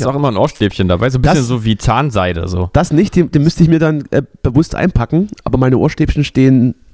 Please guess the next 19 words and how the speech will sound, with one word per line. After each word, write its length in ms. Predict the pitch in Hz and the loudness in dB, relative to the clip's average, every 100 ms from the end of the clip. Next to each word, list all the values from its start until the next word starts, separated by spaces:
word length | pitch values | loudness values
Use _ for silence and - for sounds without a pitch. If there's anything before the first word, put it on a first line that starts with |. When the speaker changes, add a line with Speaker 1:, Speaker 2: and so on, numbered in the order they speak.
| - | -6
Speaker 1:
tatsächlich, 460 | - 147 135 143 160 | 0 0 2 0 0
ich 100 | 117 | -2
hab 80 | 131 | 0
die 60 | 131 | 0
ja 60 | |
schon 120 | 113 | 0
mal 80 | 151 | -2
gesagt, 220 | 107 101 | -2 -4
das 60 | - | -4
ist 60 | 110 | -6
so 60 | |
ein 60 | 101 | -4
kleiner 340 | - 101 101 - _ - _ - | 0 2 0 -4 _ -20 _ -8
Ki-, 160 | - - | -2 -2
äh, 360 | - 107 82 101 | 0 2 2 0
äh, 40 | |
so 120 | 80 107 | 0 -4
ein 60 | |
kleiner, 420 | - 104 104 104 | 0 2 2 0